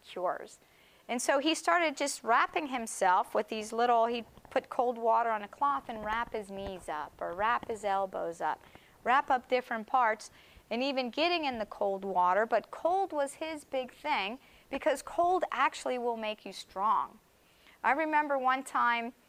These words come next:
uh, a physician down in, Doctor Cox down in Mexico had a place, and he had taught these people there in Mexico to give hot and cold treatments. But they would only do the hot part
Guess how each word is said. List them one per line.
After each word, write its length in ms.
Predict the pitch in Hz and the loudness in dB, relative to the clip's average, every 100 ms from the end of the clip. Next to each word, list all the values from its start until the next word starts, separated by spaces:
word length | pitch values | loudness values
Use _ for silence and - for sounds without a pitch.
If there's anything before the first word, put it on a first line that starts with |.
| _ _ _ - | _ _ _ -2
uh, 200 | 208 208 - | 2 4 2
a 100 | 208 | 0
physician 580 | 240 240 262 - 240 | 0 0 -2 -2 -4
down 360 | 226 208 214 208 | 0 4 4 2
in, 220 | 196 185 | 0 0
Doctor 300 | 196 220 - | 2 0 0
Cox 320 | - 214 202 | -2 0 0
down 220 | - 208 196 | 0 0 0
in 100 | 202 | 0
Mexico 540 | 277 - 220 - 175 | -2 -4 -6 -2 0
had 200 | 185 190 | 0 -2
a 40 | |
place, 560 | 180 - 196 - - - _ - - _ | -4 -2 -2 -2 -8 -20 _ -20 -20 _
and 140 | - 254 | -6 -2
he 80 | 320 | 0
had 160 | 294 | 0
taught 340 | - 285 294 - | 2 2 2 0
these 480 | 262 247 240 - - _ _ _ _ - | -2 -2 -4 -8 -14 _ _ _ _ -6
people 320 | 262 294 277 | -4 0 2
there 280 | 226 202 208 | 4 4 4
in 120 | 208 | 4
Mexico 640 | 196 - 214 - 185 185 | 2 2 -4 -2 0 0
to 140 | 190 | 0
give 240 | 220 208 202 | -2 -2 -2
hot 280 | - 156 - | -2 -2 -2
and 100 | 208 | -4
cold 260 | - 196 | -2 -2
treatments. 640 | - 339 359 208 160 151 - - - - _ | -2 -2 -2 -2 -4 -6 -16 -18 -20 -20 _
But 160 | - 233 | -2 2
they 280 | 262 285 311 | 4 4 2
would 200 | 294 262 | 2 0
only 320 | - 240 285 277 | 0 0 0 -4
do 180 | 262 | -2
the 80 | 226 | -2
hot 400 | 214 320 349 - | 0 2 2 0
part 440 | - 202 190 208 | 0 4 4 2